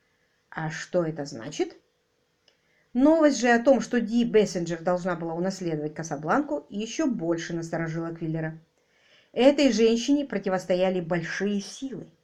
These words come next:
В интересах многих могущественных людей необходимо было убрать ее с глаз долой. Даже партнер не соглашался с ней насчет реставрации старого здания и сейчас планировал перенести галерею в ворота Альказара.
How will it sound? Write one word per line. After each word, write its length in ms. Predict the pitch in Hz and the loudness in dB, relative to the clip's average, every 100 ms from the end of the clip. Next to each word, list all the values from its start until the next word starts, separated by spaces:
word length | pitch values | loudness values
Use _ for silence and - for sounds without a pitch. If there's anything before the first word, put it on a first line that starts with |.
| _ _ _ _ - | _ _ _ _ -2
В 100 | 202 | 4
интересах 540 | 277 330 392 403 269 | 6 6 4 4 2
многих 440 | 226 240 262 285 285 | 4 2 2 -2 2
могущественных 840 | 294 285 349 262 226 202 185 175 | 2 4 0 0 -4 -2 -2 -2
людей 520 | 160 156 160 240 - _ _ _ _ | -4 -2 -2 -4 -6 _ _ _ _
необходимо 720 | 277 359 415 403 392 302 302 | 2 4 2 2 2 4 2
было 200 | 269 294 | 4 4
убрать 380 | 285 208 208 226 | 4 6 4 4
ее 120 | 277 | 2
с 40 | 214 | 2
глаз 260 | 180 190 | -2 -2
долой. 340 | 185 160 - - _ _ _ _ _ _ _ _ _ | -2 -4 -6 -14 _ _ _ _ _ _ _ _ _
Даже 340 | 175 214 220 | 0 2 2
партнер 440 | 240 294 285 220 - _ _ _ | 2 2 2 2 0 _ _ _
не 120 | 196 | -4
соглашался 580 | 202 233 285 370 240 180 | 0 2 4 4 2 0
с 80 | 175 | -6
ней 180 | 175 151 | -4 -4
насчет 320 | 165 185 175 | -4 -6 -6
реставрации 640 | 180 - 190 202 190 208 | -6 0 4 4 4 0
старого 400 | 208 254 254 269 | 0 2 4 2
здания 440 | 233 175 139 - - _ _ _ _ | 2 -2 -4 -8 -18 _ _ _ _
и 120 | 226 | -2
сейчас 400 | 240 269 370 392 | 2 2 2 0
планировал 580 | - 311 302 311 294 277 | 4 6 6 6 6 4
перенести 480 | 269 247 240 - 220 | 2 2 2 -2 0
галерею 540 | 180 170 170 220 262 | 0 2 0 0 0
в 40 | 180 | -2
ворота 320 | 165 170 - | -2 -2 -4
Альказара. 640 | 196 196 208 165 127 - | -6 -2 -2 -2 -6 -10